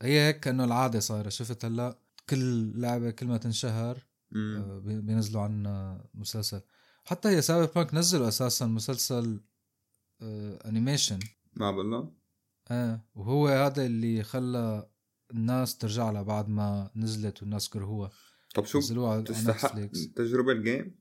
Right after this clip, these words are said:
Speaker 2: أنت لعبتها؟
Speaker 1: لا، بس حسب ما سمعت ال-، الباتش الجديد تبعها تو-، تو بوينت زيرو
Speaker 2: مم.
Speaker 1: و دي ال سي الفانتوم ليبرتي،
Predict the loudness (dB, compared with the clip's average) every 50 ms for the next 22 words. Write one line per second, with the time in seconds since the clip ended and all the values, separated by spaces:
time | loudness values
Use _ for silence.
0 | _ _ _ _ -10 -2 0 2 2 2 2 4 2 2 2 0 -4 -12 _ _
1 | _ _ _ _ _ _ -4 -2 -2 -2 -4 -8 _ _ _ _ _ _ _ _
2 | -6 -4 -2 -2 0 -2 -2 -4 -6 -12 -16 -16 _ -14 -8 -4 -2 0 2 2
3 | 2 2 2 2 2 4 4 2 2 0 -6 -16 -20 _ _ _ _ _ -8 -6
4 | -6 -6 -6 -6 -6 -8 -8 -10 -12 -12 -10 -10 -10 -10 0 2 2 2 2 0
5 | -2 -2 -2 -2 0 -2 -2 -2 -2 -2 0 0 0 0 -2 -2 -4 -6 -10 _
6 | _ _ _ _ _ _ -10 -10 -10 -12 _ _ _ _ -10 -10 -4 0 0 0
7 | 0 0 0 -2 0 0 0 0 -2 -4 -6 _ _ _ -10 -6 -6 -4 -4 -6
8 | -8 -10 -16 _ _ _ _ _ _ _ _ _ -8 -6 -4 -4 -4 -4 -4 -4
9 | -6 -6 -6 -6 -6 -2 -2 0 0 2 2 2 2 2 2 2 0 0 -2 -4
10 | -8 _ _ _ -20 -14 -12 -12 -8 -4 -2 -2 -2 -2 -2 -2 -2 -2 0 -2
11 | -2 -2 -4 -6 -6 -6 -6 -6